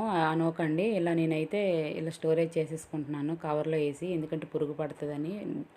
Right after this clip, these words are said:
నార్మల్గా వేస్తే పురుగు పడుతుందని ఇలా వేసుకుంటున్నాను. ఇంకా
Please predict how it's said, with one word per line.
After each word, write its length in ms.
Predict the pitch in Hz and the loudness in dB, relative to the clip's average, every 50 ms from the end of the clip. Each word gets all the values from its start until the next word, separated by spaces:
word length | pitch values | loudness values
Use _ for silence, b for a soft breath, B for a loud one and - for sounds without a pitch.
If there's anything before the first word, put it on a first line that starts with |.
| b b b b b - | b b b b b 2
నార్మల్గా 420 | 156 151 147 147 156 151 151 160 | 2 2 4 2 0 0 2 2
వేస్తే 240 | 156 151 143 - 165 | 2 2 0 -2 -8
పురుగు 280 | 160 - 160 156 147 156 151 | -6 -2 -2 -2 -2 -2 -2
పడుతుందని 380 | 151 143 143 - - 156 160 170 | -4 -8 -8 -8 -8 -4 -2 -2
ఇలా 120 | 160 147 143 | -2 -2 -4
వేసుకుంటున్నాను. 680 | 139 139 131 - - - 147 143 135 147 135 139 170 226 254 B B B B B B B B - | -6 -8 -10 -12 -12 -10 -10 -8 -8 -8 -8 -6 -8 -8 -8 B B B B B B B B -6
ఇంకా 200 | 208 185 202 | 0 4 6